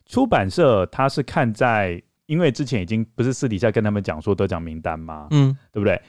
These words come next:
Speaker 1: 那后来又因为破产没办法出版嘛，那我觉得他们应该是看在说，啊，这对表兄弟很可怜的面子上，那就帮他们出版，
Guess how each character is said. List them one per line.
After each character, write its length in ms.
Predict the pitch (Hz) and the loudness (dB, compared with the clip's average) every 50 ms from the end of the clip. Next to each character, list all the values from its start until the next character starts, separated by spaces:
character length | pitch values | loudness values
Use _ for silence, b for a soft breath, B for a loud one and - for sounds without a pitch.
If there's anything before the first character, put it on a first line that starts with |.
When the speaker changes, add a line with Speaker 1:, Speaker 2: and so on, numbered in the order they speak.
| b b | b b
Speaker 1:
那 100 | - 165 | -2 0
后 200 | 156 180 196 147 | 2 4 4 4
来 100 | 127 110 | 6 6
又 120 | 123 135 143 | 4 4 2
因 80 | 135 | 2
为 80 | 143 139 | 0 0
破 280 | 123 - - 147 107 | -2 0 0 2 2
产 140 | 98 - 87 | 2 0 -4
没 120 | 87 87 92 | -4 -4 0
办 180 | 120 123 117 104 | 0 0 0 0
法 320 | 98 85 85 85 - - - - | -2 -4 -4 -4 -6 -10 -14 -16
出 200 | - - 117 107 | -8 -2 -2 -2
版 220 | 104 107 98 92 - | 0 0 0 -2 -2
嘛， 220 | - - - 113 - b b b b | -8 -10 -10 -10 -12 b b b b
那 140 | b 170 - - | b -8 -4 -2
我 140 | 131 113 101 | 0 0 2
觉 80 | 104 | 4
得 80 | 170 190 | 2 2
他 100 | - 185 | 2 0
们 200 | 170 156 143 151 | -2 -2 -4 -4
应 100 | - 147 | -4 -4
该 120 | 147 151 147 | -2 -2 -2
是 100 | 147 139 | -2 -4
看 240 | - - 147 120 113 | -6 -4 -2 -2 0
在 180 | - 120 107 | 0 0 -2
说， 400 | 101 - - 107 101 101 101 101 b b b b | -2 -2 0 0 2 2 0 -2 b b b b
啊， 180 | b - - 120 | b -10 -8 -6
这 140 | - 120 117 | -4 -2 0
对 100 | 139 123 | 0 0
表 160 | 104 92 85 | 2 0 0
兄 160 | 98 110 110 | 0 0 0
弟 80 | 120 104 | 0 -2
很 160 | 85 92 95 | -2 -4 -6
可 140 | - 107 90 | -2 -2 -2
怜 100 | 85 80 | -2 -4
的 100 | 87 95 98 123 | -6 -8 -8 -4
面 200 | 127 117 104 87 | -4 -2 -2 -2
子 160 | 80 - 85 | -4 -10 -14
上， 300 | - - 113 92 82 - - _ _ _ _ _ - | -12 -6 -6 -6 -6 -6 -14 _ _ _ _ _ -6
那 100 | 120 110 | -4 -2
就 140 | - 123 | 0 0
帮 180 | 101 - 110 107 | 0 0 -2 -2
他 120 | 101 113 | 0 -2
们 120 | 104 98 92 | 0 -2 -2
出 220 | - - 104 98 | -4 -2 -2 -2
版， 240 | 90 - 92 92 | 0 0 -2 -4